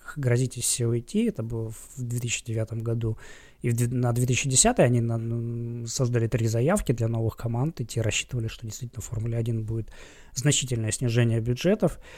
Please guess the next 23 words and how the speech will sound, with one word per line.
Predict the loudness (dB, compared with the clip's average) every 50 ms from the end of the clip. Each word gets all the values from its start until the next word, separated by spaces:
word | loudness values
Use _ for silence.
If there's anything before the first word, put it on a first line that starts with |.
| -20 -20 -2 4
Но | 6 6 6 6 2
хорошо, | 4 6 8 8 8 8 8 8 8 8 6
это | 0 0 2 2 2 2 0 -4 -6
как | -4 -4 0
бы | 2 0 0
Virgin, | 2 2 4 4 4 4 4 0 0 0 -2 -6 -8
и | 0 2 4 4 6 6 6 4 4 4 2 -2 -8 -20 -20 -20 -20 -20 -18 -20 -20 -20 -18 -14 -2
с | -2 0 2
ним | 4 4 6 6
было | 8 8 8 8
все | 6 2 -2
понятно, | 2 4 6 6 6 4 4 -2 -8
что | -10 -8 -6 -6 -6 -4
Брэнсон, | 0 4 6 6 6 6 2 0
когда | 0 2 2 2 2
понял, | 2 4 4 4 4
что | 4 2 0
это | 0 0 -2 -4
все | -4 -2 0 0 0
не | 0 -2 -4
получится, | -2 0 0 0 0 -2 -4 -4 -4
он | -4 -2 -2
быстро | -2 -4 -4 -4 -8 -8